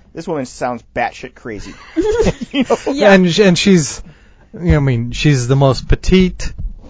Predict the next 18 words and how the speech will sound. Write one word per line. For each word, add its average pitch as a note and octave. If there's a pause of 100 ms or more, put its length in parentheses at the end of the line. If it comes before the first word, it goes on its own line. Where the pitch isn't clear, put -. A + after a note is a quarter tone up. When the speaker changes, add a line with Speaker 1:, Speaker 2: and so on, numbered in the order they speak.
(1300)
Speaker 3:
Japanese C#3+
woman. B2 (120)
I C#3+
mean, A#2+
she B2
is G#2+
the A#2
stereotype A#2+
of G#2+
a A2
Japanese A2
anime G#2+
kind G#2
of F#2+
thing. F#2+
It's F#2
just, G2+
like, G2